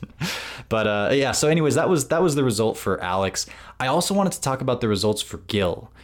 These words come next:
because people have been crapping on Gil, and, and you guys, you and Steven, because Steven's been exploring the character, and you've been feeling the wrath of the explored Gil,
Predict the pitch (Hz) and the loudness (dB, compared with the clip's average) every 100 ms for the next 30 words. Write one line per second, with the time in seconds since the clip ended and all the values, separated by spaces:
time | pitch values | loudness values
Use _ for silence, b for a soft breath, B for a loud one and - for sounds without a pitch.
0 | B 113 214 - - 151 147 135 - B | B -2 -2 -2 -2 0 2 2 0 B
1 | 113 98 98 - 117 123 - 131 104 98 | -2 0 0 0 -2 0 2 2 4 2
2 | 95 92 95 101 101 95 92 - - 101 | 2 2 2 2 2 2 0 -4 -2 2
3 | 101 117 202 156 110 95 95 98 131 143 | 2 4 4 4 2 2 0 2 4 4
4 | 123 98 - 143 151 107 95 98 104 98 | 4 2 0 0 2 2 0 -2 -2 -2
5 | - 127 123 117 101 90 - 113 123 113 | 0 2 2 2 -2 -4 -2 2 4 2
6 | - 92 90 90 95 92 B 104 110 117 | 0 -2 -2 -4 -6 -6 B 0 2 2
7 | 110 95 123 110 101 90 87 107 135 98 | 0 0 0 0 0 -2 -2 0 0 0
8 | - 92 95 98 92 - 101 95 92 82 | -2 -4 -2 -2 -2 -4 -2 0 -2 -2
9 | 92 90 90 | 0 0 -2